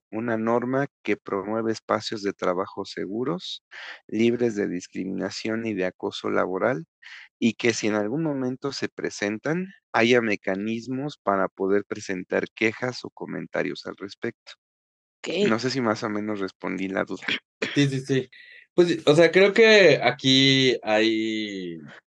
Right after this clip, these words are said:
Speaker 3: dos, o sea, fuiste muy explícito en tu, como hablar de los riesgos, pero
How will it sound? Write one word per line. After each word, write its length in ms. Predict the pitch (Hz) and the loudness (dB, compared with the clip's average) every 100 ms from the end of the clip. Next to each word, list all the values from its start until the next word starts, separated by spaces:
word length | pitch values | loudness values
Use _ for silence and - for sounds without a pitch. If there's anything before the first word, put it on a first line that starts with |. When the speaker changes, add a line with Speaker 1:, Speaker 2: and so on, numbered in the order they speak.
| _ | _
Speaker 3:
dos, 260 | 95 101 - | -6 -4 -4
o 60 | 104 | -2
sea, 240 | 117 113 | -2 -2
fuiste 260 | - 127 139 | -4 -2 0
muy 480 | 131 127 127 123 117 | 2 2 4 4 4
explícito 360 | 104 117 110 | 2 -2 -2
en 100 | 110 101 | -2 -4
tu, 120 | - | -6
como 480 | 98 92 87 87 - | -2 2 2 2 0
hablar 260 | 95 101 | 2 4
de 60 | 107 | 6
los 160 | 107 90 | 4 4
riesgos, 560 | 98 98 104 139 - _ _ _ _ | 4 4 4 2 -2 _ _ _ _
pero 280 | 139 123 | 2 2